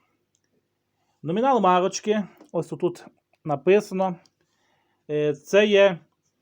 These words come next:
два сімдесят аргентинських песо. Е, зображений ось тут на марці Хонс-, е, х-, вибачте, Хосе Франсіск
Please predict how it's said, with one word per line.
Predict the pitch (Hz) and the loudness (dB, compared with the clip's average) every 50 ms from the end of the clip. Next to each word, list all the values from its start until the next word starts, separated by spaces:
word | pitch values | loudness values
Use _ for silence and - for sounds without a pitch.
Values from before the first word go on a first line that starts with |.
| _ _ _ _ _ _ _ _ - | _ _ _ _ _ _ _ _ -18
два | 147 123 151 196 214 202 | -10 -2 0 2 2 0
сімдесят | 202 - 180 196 220 214 202 185 185 - - 196 185 196 - - - _ _ - - _ _ _ _ _ _ _ _ _ _ _ _ _ _ _ _ _ _ | 0 -2 -2 -2 -2 -2 -4 -6 -6 -4 -2 -2 -2 -4 -8 -20 -20 _ _ -20 -20 _ _ _ _ _ _ _ _ _ _ _ _ _ _ _ _ _ _
аргентинських | - 170 151 156 156 151 - 190 196 190 180 - - 180 175 - - - | -8 -6 -4 -4 -6 -2 0 0 0 0 -2 -8 -6 -6 -6 -6 -4 -2
песо. | 185 180 165 147 147 - - 110 95 92 _ _ _ _ _ _ _ _ _ _ _ _ _ _ _ _ _ _ _ _ _ _ _ _ _ _ _ _ _ _ _ _ _ _ _ _ _ _ _ _ _ _ - | 0 2 2 0 -2 -8 -14 -16 -16 -16 _ _ _ _ _ _ _ _ _ _ _ _ _ _ _ _ _ _ _ _ _ _ _ _ _ _ _ _ _ _ _ _ _ _ _ _ _ _ _ _ _ _ -10
Е, | 151 147 143 | -8 -6 -6
зображений | 131 127 160 160 147 196 226 247 226 185 185 180 185 | -4 -2 -2 0 0 0 2 0 0 0 -4 -6 -6
ось | 208 185 156 - | -4 -6 -8 -6
тут | - 190 180 - 156 | -6 -8 -8 -6 -8
на | 156 160 | -6 -4
марці | 185 214 240 233 - - - - 156 147 139 120 - _ _ _ _ _ _ _ _ _ _ _ _ _ _ _ _ _ _ _ _ _ _ _ _ _ _ _ _ _ _ _ _ | -2 -2 -2 -2 -4 -8 -10 -8 -8 -8 -8 -10 -14 _ _ _ _ _ _ _ _ _ _ _ _ _ _ _ _ _ _ _ _ _ _ _ _ _ _ _ _ _ _ _ _
Хонс-, | - - - 175 175 170 165 - - - - - - - | -20 -8 -4 -2 -2 -2 -4 -6 -10 -16 -20 -12 -6 -2
е, | 185 160 160 156 151 147 139 | 0 2 2 2 0 -2 -4
х-, | - - 160 | -8 -6 -4
вибачте, | 160 180 - 165 - - - 160 147 | -2 -2 -2 -2 -4 -4 -4 -4 -4
Хосе | - - 165 160 160 - - - 185 202 233 254 247 - - _ _ _ _ _ _ _ | -4 -2 -4 -4 -4 -4 -2 0 2 2 2 0 -2 -6 -14 _ _ _ _ _ _ _
Франсіск | - 165 170 170 165 165 - - - 190 214 233 226 233 - - - - - | -6 -4 -4 -4 -4 -6 -10 -8 -6 -6 -4 -6 -8 -10 -14 -20 -20 -20 -20